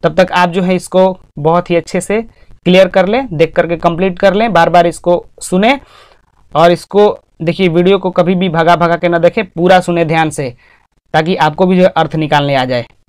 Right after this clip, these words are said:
ठीक है, लिटरेचर पढ़ने का सार्थक मतलब तभी निकलेगा जब आपको भी अर्थ निकालने आ जाएगा। तो आपको बिल्कुल अर्थ निकालने आएगा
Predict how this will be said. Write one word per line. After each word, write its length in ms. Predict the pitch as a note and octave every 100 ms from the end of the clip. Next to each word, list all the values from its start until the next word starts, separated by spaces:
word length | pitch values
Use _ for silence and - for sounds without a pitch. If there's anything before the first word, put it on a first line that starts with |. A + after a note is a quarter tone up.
| _ _
ठीक 120 | D#3
है, 200 | G3 G3 - - _ C#3+
लिटरेचर 440 | D#3+ E3 F3 G3+
पढ़ने 380 | F#3 F3 F3+ F#3+
का 280 | F#3+ F#3 - _ _ _ _ -
सार्थक 480 | - E3 D#3 F#3+ F3+
मतलब 280 | E3+ F#3 F#3
तभी 160 | E3 F3+
निकलेगा 380 | F#3 F#3 F#3 A#3+
जब 200 | G3+ E3+
आपको 300 | D#3+ - F#3
भी 140 | E3+
अर्थ 220 | E3 D#3
निकालने 340 | D#3 D3 C#3+ F3+
आ 160 | D3
जाएगा। 340 | C3+ B2 A2+ A2 _ _ _ -
तो 60 |
आपको 260 | C3+ C#3 E3
बिल्कुल 360 | C#3+ D#3 F3 G3+
अर्थ 220 | E3+ E3
निकालने 380 | F3+ E3+ E3+ E3+
आएगा 360 | E3 E3 A#3